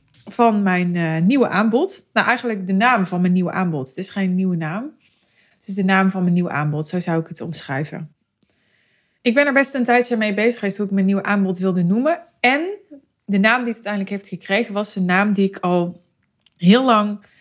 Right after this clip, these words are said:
op de zogeheten plank had liggen.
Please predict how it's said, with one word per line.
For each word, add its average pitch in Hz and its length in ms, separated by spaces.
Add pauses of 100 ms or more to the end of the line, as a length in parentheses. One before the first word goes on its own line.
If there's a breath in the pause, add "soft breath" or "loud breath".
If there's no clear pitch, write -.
(240 soft breath)
op 226 240
de 185 280
zogeheten 170 840
plank 226 320
had 151 200
liggen. 156 540